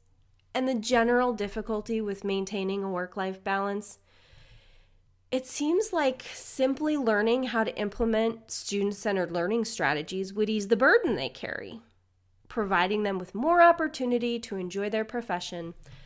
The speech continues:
and their personal lives. Folks, I have to remind myself of this sometimes.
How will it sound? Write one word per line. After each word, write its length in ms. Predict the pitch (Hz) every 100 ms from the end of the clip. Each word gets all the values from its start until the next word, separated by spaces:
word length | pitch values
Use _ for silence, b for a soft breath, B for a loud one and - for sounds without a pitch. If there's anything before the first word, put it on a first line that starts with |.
| B B B
and 140 | 185 160
their 100 | 180
personal 440 | 180 160 156 143
lives. 440 | - - - - - _ _ _ _ _ _ _ _ _ _ _ _ _ - -
Folks, 300 | 220 208 -
I 100 | 220
have 160 | 247 254
to 100 | 277
remind 300 | 269 233 190
myself 420 | 190 180 175 175
of 140 | 170 170
this 180 | 170
sometimes. 720 | - - 160 - - - -